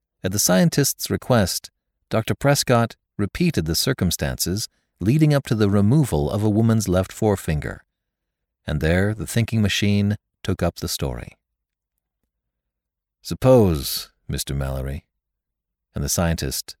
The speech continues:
turned to the detective, "a woman should walk into your office and say she must have a finger cut off. What would you think?"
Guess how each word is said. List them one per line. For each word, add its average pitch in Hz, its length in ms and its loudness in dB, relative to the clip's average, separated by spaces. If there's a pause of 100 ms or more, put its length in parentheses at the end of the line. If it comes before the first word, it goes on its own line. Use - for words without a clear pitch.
turned 90 340 -2
to - 80 -6
the 71 120 -6
detective, - 600 -8 (1160)
"a 120 60 2
woman 151 240 6
should 113 180 2
walk 127 300 2
into 127 140 4
your 101 180 4
office 95 400 0
and 78 120 -2
say 82 240 0
she 92 200 0
must 110 360 2
have 110 220 2
a 98 80 0
finger 101 380 0
cut 73 240 -4
off. - 320 -10 (280)
What 123 100 2
would 120 140 4
you 92 60 2
think?" 62 420 -6